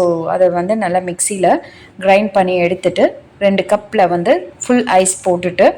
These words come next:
அதுக்கு மேல இந்த மிக்ஸை வந்து ஊத்திட்டு, மேல கொஞ்சம் பால் ஆட் பண்ணிக்கலாம். செமையா இருக்கும், சூப்பரா இருக்கும். கோல்டா வந்து எடுத்துக்கும் போது, கன்சியூம் பண்ணும்போது ரொம்ப டேஸ்டியா ஸ்நாக்கு கூட வந்து இந்த கோல்டு காஃபியை எடுத்துக்கலாம்.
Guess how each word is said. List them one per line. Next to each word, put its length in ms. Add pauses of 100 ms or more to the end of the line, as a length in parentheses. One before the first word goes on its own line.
(760)
அதுக்கு 320
மேல 340
இந்த 200 (120)
மிக்ஸை 360
வந்து 300
ஊத்திட்டு, 500
மேல 320
கொஞ்சம் 320
பால் 260
ஆட் 220
பண்ணிக்கலாம். 560
செமையா 480
இருக்கும், 320 (420)
சூப்பரா 440
இருக்கும். 380
கோல்டா 400
வந்து 280
எடுத்துக்கும் 420
போது, 280
கன்சியூம் 380
பண்ணும்போது 520
ரொம்ப 360
டேஸ்டியா 540 (440)
ஸ்நாக்கு 720 (300)
கூட 240
வந்து 320
இந்த 200
கோல்டு 300
காஃபியை 460 (140)
எடுத்துக்கலாம். 540